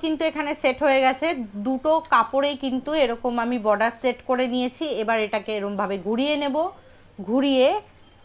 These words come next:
এইভাবে মোড়াবো। মোড়ানোর পর এইটাকে এইরকমভাবে ফোল্ড করে নেব। এই দেখুন,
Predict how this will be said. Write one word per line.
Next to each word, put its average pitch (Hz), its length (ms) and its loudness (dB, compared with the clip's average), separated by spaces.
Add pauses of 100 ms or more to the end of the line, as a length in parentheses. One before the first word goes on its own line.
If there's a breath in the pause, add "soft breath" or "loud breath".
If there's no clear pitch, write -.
(180)
এইভাবে 269 320 2 (120)
মোড়াবো। 165 400 2 (2000)
মোড়ানোর 320 440 6 (120)
পর 226 200 8 (540)
এইটাকে 254 400 2 (340)
এইরকমভাবে 285 640 2 (140)
ফোল্ড 220 260 4 (120)
করে 170 240 0
নেব। 143 120 -8 (520)
এই 190 80 0 (100)
দেখুন, - 300 -10